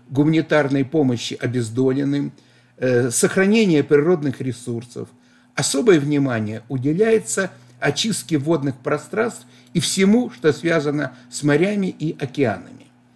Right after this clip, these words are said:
При этом вместо четких объективных расчетов в основу действий часто становятся эмоциональные решения, часто не основаны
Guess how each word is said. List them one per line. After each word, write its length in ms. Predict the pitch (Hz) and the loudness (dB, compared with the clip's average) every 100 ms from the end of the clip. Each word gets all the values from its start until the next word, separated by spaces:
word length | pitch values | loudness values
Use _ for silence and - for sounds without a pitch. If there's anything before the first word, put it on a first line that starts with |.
| _ _ _ _ - | _ _ _ _ 0
При 180 | 170 | 6
этом 360 | 214 196 131 117 | 6 6 2 -6
вместо 500 | 127 127 170 - 160 | -6 -4 -2 -2 -2
четких 600 | - - 226 175 - - - - | -4 0 4 4 2 -12 -14 -6
объективных 760 | 127 151 - 202 139 120 110 | -4 -4 -6 -6 -6 -6 -6
расчетов 680 | 131 131 - 110 - 139 - _ _ _ | -6 -6 -8 -8 -8 -12 -16 _ _ _
в 120 | 107 | -2
основу 420 | 170 - 208 190 185 | 0 2 2 2 2
действий 520 | 254 277 - 135 120 | 0 0 -2 -8 -6
часто 500 | - 214 - - - - - | -4 -6 -6 -8 -8 -16 -14
становятся 680 | - 143 160 196 - 185 - | 0 2 2 0 -2 -8 -4
эмоциональные 840 | 180 175 175 175 160 131 110 107 110 | 0 0 0 0 0 0 -2 -4 -8
решения, 600 | 123 - 226 214 143 - - - _ _ | -10 -4 -4 -4 -8 -12 -20 -20 _ _
часто 560 | - 208 226 - 190 - | 0 2 2 -2 -4 0
не 280 | 175 185 180 | 4 4 4
основаны 800 | 156 - 196 233 117 220 - | 2 -2 -4 -4 -2 -4 -4